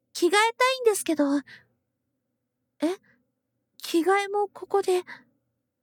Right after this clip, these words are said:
ああ、そうですよね。スタッフの方は、普通に、えっと、ちょっと、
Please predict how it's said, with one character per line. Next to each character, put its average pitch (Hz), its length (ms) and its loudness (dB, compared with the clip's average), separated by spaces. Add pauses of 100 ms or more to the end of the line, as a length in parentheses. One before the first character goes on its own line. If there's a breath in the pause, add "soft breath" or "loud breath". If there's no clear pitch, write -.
(1400)
あ 302 200 0
あ、 381 40 -2 (340)
そ 440 460 0
う - 20 -8
で 381 160 -2
す - 160 -2
よ 277 120 -2
ね。 330 240 0 (1600 loud breath)
ス - 160 -8
タ 440 60 6
ッ 480 40 8 (160)
フ 427 60 -4
の 392 140 0
方 339 260 -2
は、 269 340 -2 (200)
普 - 160 -12
通 330 280 -6
に、 311 460 -4 (480)
え 254 120 -6
っ - 40 -14 (460)
と、 285 400 -2 (2500 loud breath)
ち 466 100 4
ょ 480 40 4
っ - 40 -2
と、 339 300 0